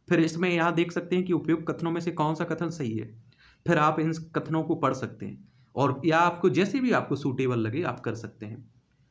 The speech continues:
तो इसमें आपने देखा है, पहला कथन सही है आपका, दूसरा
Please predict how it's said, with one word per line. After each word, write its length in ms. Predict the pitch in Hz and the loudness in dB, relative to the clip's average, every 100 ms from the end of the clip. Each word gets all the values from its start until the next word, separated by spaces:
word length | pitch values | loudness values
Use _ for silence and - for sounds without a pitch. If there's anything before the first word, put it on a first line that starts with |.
| _ - | _ 2
तो 60 | 170 | 4
इसमें 200 | 175 196 | 6 4
आपने 220 | 196 196 | 4 4
देखा 240 | 190 196 | 4 2
है, 140 | 190 254 - - _ _ _ _ _ _ _ _ _ _ _ - | -2 -4 -12 -20 _ _ _ _ _ _ _ _ _ _ _ 0
पहला 240 | 156 170 | 2 4
कथन 360 | 185 180 185 233 - - _ _ - | 2 2 2 0 -6 -20 _ _ -12
सही 320 | - 139 165 | 0 2 4
है 60 | 185 | 4
आपका, 260 | 170 - 208 - - _ _ | 2 -2 -6 -6 -18 _ _
दूसरा 420 | 127 147 156 170 | 2 4 4 4